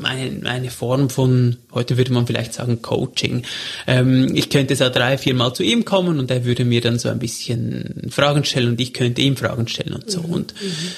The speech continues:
Speaker 1: dann hat er so einen Persönlichkeitstest gemacht, dieses, ähm, Enneagramm, das ja so in christlichen Kreisen sehr verbreitet ist. Da gibt's verschiedene Typen, den Kopftyp, den Herztyp und den Bauchtyp. Und Bauchtyp,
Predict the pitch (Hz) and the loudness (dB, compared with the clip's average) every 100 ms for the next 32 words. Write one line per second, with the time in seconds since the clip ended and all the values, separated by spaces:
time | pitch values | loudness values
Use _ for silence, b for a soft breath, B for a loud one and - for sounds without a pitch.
0 | - - 135 147 135 131 127 120 123 170 | -4 2 2 4 2 2 0 0 2 4
1 | 208 214 - 180 180 - - 170 170 - | 4 2 0 -2 -2 -6 -2 0 0 -6
2 | - - 156 151 175 - - - 127 123 | -4 0 2 2 0 -4 -8 -10 -8 -6
3 | - - - 117 113 110 117 - - 127 | -8 -6 -2 0 0 -2 -4 -6 0 2
4 | 127 117 113 127 123 160 180 170 117 117 | 2 0 0 2 2 2 0 -2 -4 -4
5 | 117 - 120 - 139 - 143 143 123 - | -4 -4 -4 0 0 0 -2 0 -2 -2
6 | - - 123 120 131 127 135 165 180 160 | -2 -2 0 2 2 0 0 0 0 2
7 | 160 - - B B _ - 131 131 - | 2 -2 -14 B B _ -8 0 0 0
8 | 131 131 120 113 113 - _ _ _ _ | 0 2 0 -2 -8 -20 _ _ _ _
9 | _ _ _ 208 208 254 247 240 - 185 | _ _ _ -2 0 2 0 0 -4 -4
10 | - 180 - - 180 - 117 120 127 - | -2 -4 -2 0 0 0 -2 0 -2 -4
11 | - 123 135 127 127 123 113 123 - - | -4 -2 -2 2 2 2 0 0 0 -2
12 | 117 113 113 107 - B B B - 143 | -4 -6 -8 -8 -12 B B B -2 -2
13 | - - 151 - | 0 2 2 0